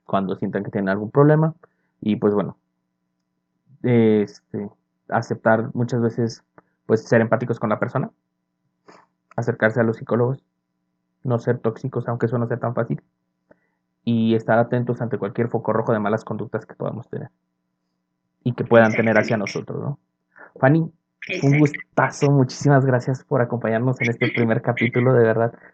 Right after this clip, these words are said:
Speaker 1: muchas, muchas gracias. Es un gusto para mí tenerte aquí,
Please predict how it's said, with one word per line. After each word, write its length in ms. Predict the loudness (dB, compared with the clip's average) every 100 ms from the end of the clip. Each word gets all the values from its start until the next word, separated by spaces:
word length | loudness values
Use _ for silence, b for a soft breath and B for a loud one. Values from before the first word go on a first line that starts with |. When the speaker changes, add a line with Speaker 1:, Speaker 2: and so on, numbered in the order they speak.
| B -6
Speaker 1:
muchas, 360 | -4 0 0
muchas 360 | 0 0 0 0
gracias. 460 | 0 0 0 -2 -2 _ _ _ _ _ _
Es 80 | -2
un 80 |
gusto 220 | 0 0 2
para 200 | 4 4
mí 120 | 2
tenerte 420 | 2 2 2 0
aquí, 260 | -2 -4